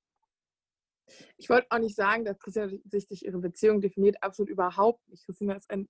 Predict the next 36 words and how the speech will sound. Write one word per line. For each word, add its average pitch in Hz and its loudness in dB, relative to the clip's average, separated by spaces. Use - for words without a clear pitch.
unheimlich 226 -2
toller, 240 2
bewundernswerter 220 -8
Mensch, 220 -8
ganz 220 -4
unabhängig 214 0
von 196 -8
Luca. 233 -8
Ähm, 220 0
ich - -16
meinte 220 -4
halt 226 -4
nur, 233 2
ich - -14
m-, 202 -10
hab's 214 -6
jetzt 214 0
ein 220 -14
bisschen 214 -8
unglücklich 214 -4
ausgedrückt, 202 -4
aber, 202 0
ähm, 202 -2
jeder 214 0
vertanzt 220 -4
ja 240 -2
irgendwas, 214 -4
was 196 -10
ihm 196 -2
wichtig 208 -4
ist 180 -4
auch 175 -6
oder 180 -2
sowas. 180 -6
Und, 185 -2
äh, 185 2